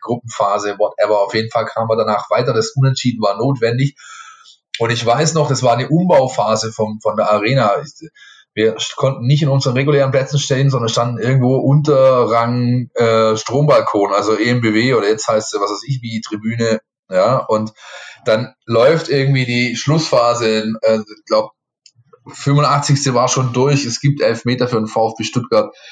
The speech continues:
Nieselregen, kalt, abends, und wer schnappt sich den Ball und läuft dahin und macht ihn rotzfrech rein?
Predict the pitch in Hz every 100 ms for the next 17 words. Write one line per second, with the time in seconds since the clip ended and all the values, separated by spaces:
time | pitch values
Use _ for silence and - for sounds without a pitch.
0 | - - - 127 151 135 117 120 110 110
1 | - 123 139 117 - 113 127 139 123 -
2 | - _ _ _ - 123 131 - _ 113
3 | 110 131 143 - - 123 123 - 127 -
4 | 113 107 107 113 127 120 113 110 104 107
5 | 117 - 113 101 113 135 127 110 101 113
6 | - - 123 117 98 117 117 - 113 110
7 | - 95 113 147 151